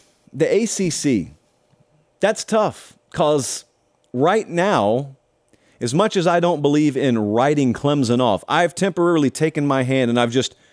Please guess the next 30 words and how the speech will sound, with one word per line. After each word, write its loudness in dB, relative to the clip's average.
I've -2
just -6
pushed -2
them 0
to 0
the 0
side, -4
and 0
I 2
got 0
Florida 0
State -2
alone 0
in 0
the 2
playoff 0
contention -4
bracket -6
for -2
the 4
A 2
C -2
C. 0
But 0
I -2
could -4
be 2
wrong -2
about -4
that. -2